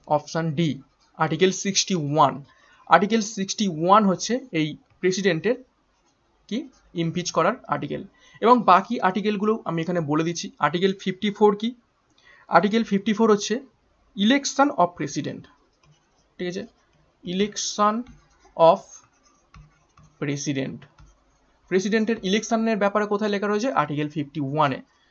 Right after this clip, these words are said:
সরি, ফিফটি ফোরে। তারপর হচ্ছে আর্টিকেল ফিফটি ওয়ান, সেটা হচ্ছে,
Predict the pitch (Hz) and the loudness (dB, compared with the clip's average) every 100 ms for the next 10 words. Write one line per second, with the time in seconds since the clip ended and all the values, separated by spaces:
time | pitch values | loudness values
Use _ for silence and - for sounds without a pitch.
0 | _ - 190 196 196 190 185 196 127 - | _ 0 2 2 0 0 4 4 4 -2
1 | _ - - 180 202 233 233 - 175 185 | _ -12 2 4 6 2 -2 2 2 4
2 | 190 196 185 - 202 - _ 185 202 254 | 0 -2 -6 -2 -2 -4 _ 6 6 6
3 | 269 _ _ _ _ _ - 208 226 208 | -2 _ _ _ _ _ 2 6 6 4
4 | 233 | 0